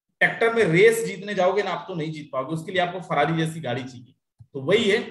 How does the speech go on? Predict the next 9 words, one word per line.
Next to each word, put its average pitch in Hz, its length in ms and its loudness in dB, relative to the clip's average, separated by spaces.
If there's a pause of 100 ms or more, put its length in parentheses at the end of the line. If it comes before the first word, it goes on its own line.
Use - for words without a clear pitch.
(380)
कि 185 60 -8
अगर 175 340 0
आप - 520 -4
अपने 170 240 -8
सपने 196 360 -6
तक 220 200 -6
पहुंचना 170 300 -4
चाहते 123 320 -4
हैं 107 200 -16